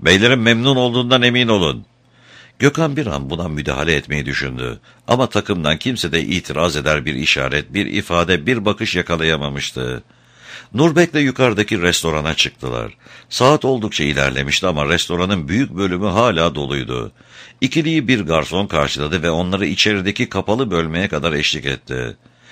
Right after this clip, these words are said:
Nurbek adama talimatları verdikten sonra kapı kapandı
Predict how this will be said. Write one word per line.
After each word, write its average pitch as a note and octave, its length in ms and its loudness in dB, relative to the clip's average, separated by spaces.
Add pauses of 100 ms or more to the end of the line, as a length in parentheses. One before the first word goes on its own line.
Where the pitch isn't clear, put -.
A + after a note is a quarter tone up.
(260)
Nurbek D3+ 400 2
adama F#2+ 360 2
talimatları D#2+ 720 0
verdikten D2 500 0
sonra F#2 240 -2
kapı D#2+ 240 -4
kapandı C#2 680 -4